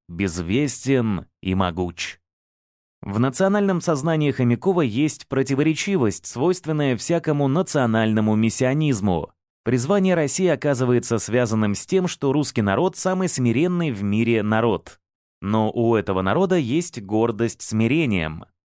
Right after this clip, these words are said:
Русский народ – самый невоинственный, миролюбивый народ, но в то же время этот народ должен господствовать в мире.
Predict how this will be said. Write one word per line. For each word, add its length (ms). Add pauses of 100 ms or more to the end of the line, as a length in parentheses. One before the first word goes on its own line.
(340)
Русский 360
народ – 300
самый 340
невоинственный, 920
миролюбивый 600
народ, 460
но 220
в 40
то 180
же 140
время 380
этот 360
народ 340
должен 420
господствовать 1040
в 100
мире. 480